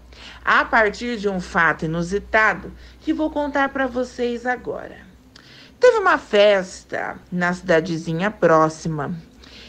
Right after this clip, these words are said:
e eu fui a essa festa com meus irmãos. Meu pai queria que eu parasse de ser mariquinha e virasse macho como eles. Sim, G R P, era assim que o meu pai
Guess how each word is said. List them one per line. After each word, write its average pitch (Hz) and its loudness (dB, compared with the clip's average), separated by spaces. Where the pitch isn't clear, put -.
e 339 -2
eu 330 -2
fui 170 -4
a 165 2
essa 185 0
festa 214 2
com 175 -2
meus 180 -2
irmãos. 247 -6
Meu 453 4
pai 453 4
queria 359 4
que - 2
eu 220 2
parasse 269 2
de 180 -2
ser 185 -4
mariquinha 233 0
e 196 -6
virasse 180 2
macho 254 2
como 185 4
eles. 202 0
Sim, 240 -4
G 185 -4
R 165 -6
P, - -6
era 208 0
assim 285 0
que 180 -8
o 160 -6
meu 165 0
pai 170 0